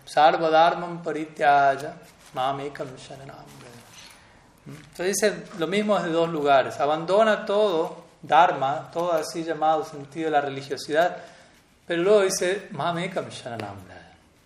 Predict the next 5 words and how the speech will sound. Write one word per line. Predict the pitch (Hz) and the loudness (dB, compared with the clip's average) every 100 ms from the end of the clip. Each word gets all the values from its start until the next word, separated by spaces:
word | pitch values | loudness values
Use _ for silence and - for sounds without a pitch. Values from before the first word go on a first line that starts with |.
| _ - _ _ _ - _ _ _ _ _ _ _ | _ -20 _ _ _ -20 _ _ _ _ _ _ _
¿Mm? | 143 139 - - _ 143 | -18 -18 -20 -20 _ -2
Ven | 160 185 190 | 2 4 2
exclusivamente | - - - 160 - 190 190 170 165 160 | -4 -10 -10 -8 -6 0 2 2 -2 -2
a | 135 | -4
mí, | 123 | -6